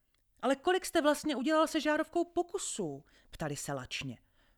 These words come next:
„No, to nevím,“ odpověděl jsem váhavě, „ale jistě už to bude kolem pěti tisíc.“ To je dost překvapilo.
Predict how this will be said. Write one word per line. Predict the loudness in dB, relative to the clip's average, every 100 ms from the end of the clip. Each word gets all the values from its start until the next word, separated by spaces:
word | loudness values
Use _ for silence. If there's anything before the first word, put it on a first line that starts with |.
| _
„No, | -8 -6 -6 -8
to | -10 -10 -8 -6
nevím,“ | -4 -2 -2 -4
odpověděl | -8 -8 -6 -4 -4
jsem | -4 -6
váhavě, | -6 -6 -6 -8 -10 -14 -20 -12 -2
„ale | 2 6 6
jistě | 4 0 -2 0 0
už | 0 -2
to | -2
bude | 0 -2
kolem | 0 4 4 4 0 -6 -20 -20 -14 0
pěti | 2 2 0
tisíc.“ | 0 -4 -4 -6 -8 -14 _ _ _ _ _ _ _ _ _ _ _ _ _
To | -10 -8
je | -8 -10
dost | -12 -16 -18
překvapilo. | -20 -18 -20 -20 -20 -20